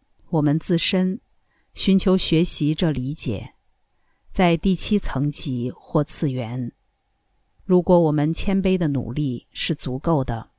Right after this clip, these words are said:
我们将与全体合一。因此没有记忆，没有身份，没有过去或未来，仅仅存在于一切之中。十六点二十三，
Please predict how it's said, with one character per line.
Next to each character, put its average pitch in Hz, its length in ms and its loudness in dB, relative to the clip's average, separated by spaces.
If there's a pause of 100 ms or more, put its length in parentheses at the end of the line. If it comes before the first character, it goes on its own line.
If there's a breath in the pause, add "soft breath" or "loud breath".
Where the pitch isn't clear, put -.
(520)
我 180 120 2
们 180 140 2
将 208 260 2
与 151 140 2
全 135 320 -2
体 120 200 -4
合 127 300 -8
一。 147 400 -8 (800)
因 180 220 2
此 139 260 0
没 139 160 2
有 143 140 0
记 160 300 -2
忆， 135 380 -6 (380)
没 165 160 2
有 151 120 2
身 180 300 0
份， 131 340 -2 (400)
没 175 160 2
有 160 140 2
过 156 260 2
去 - 340 -2
或 143 300 -2
未 143 140 0
来， 117 400 -12 (640)
仅 196 240 4
仅 165 200 2
存 160 240 -2
在 170 220 2
于 143 380 0
一 156 180 -4
切 156 300 0
之 131 180 -6
中。 131 360 -2 (2250)
十 - 220 -2
六 180 180 4
点 151 140 -2
二 160 180 0
十 - 160 -4
三， 185 380 -2